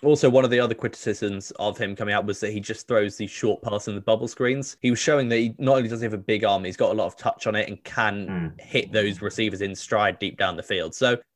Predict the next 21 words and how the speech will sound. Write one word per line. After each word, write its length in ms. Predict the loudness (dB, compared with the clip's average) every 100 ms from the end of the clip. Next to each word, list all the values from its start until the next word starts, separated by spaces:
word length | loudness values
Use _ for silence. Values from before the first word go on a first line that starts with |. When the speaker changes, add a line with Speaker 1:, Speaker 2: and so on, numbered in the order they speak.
| _
Speaker 1:
it 80 | 2
has 180 | 4 4
been 180 | 2 0
impressive, 600 | 0 0 0 0 -6 -8 _ -4
but 140 | -2
like 140 | 0 -2
you 60 |
said, 180 | 0 -2
he's 140 | -2 -4
a 40 |
rookie, 260 | -6 -6 -8
and 100 | -4
there've 140 | -4
been 180 | -4 -4
a 40 |
few 380 | -6 -6 -2 0
ugly 300 | 2 0 0
turnovers 580 | -4 -2 0 0 -2 -4
as 100 | -6
well. 380 | 2 4 4 0 -4
Speaker 2:
Yeah. 280 | -4 -4